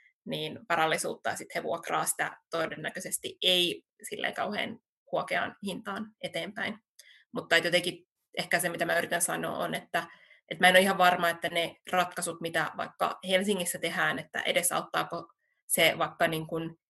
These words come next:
kenen tahansa ihmisen niin kuin mahdollisuutta ostaa omistusasunto, tai, vai onko se enemmän niin kuin just, ajatellaanko siinä, että sijoittajat ostaa yksiöitä ja vuokraa sitten opiskelijoille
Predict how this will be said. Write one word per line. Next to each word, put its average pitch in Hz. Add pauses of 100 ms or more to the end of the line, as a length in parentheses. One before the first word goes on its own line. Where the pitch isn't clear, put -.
(140)
kenen 165
tahansa 175
ihmisen 165
niin 165
kuin 170
mahdollisuutta 170
ostaa 175
omistusasunto, 170
tai, - (920)
vai 165
onko 175
se 180
enemmän 170 (200)
niin 185
kuin -
just, - (800)
ajatellaanko 156
siinä, 190
että 214
sijoittajat 180
ostaa -
yksiöitä 214
ja 220 (520)
vuokraa -
sitten 202
opiskelijoille 202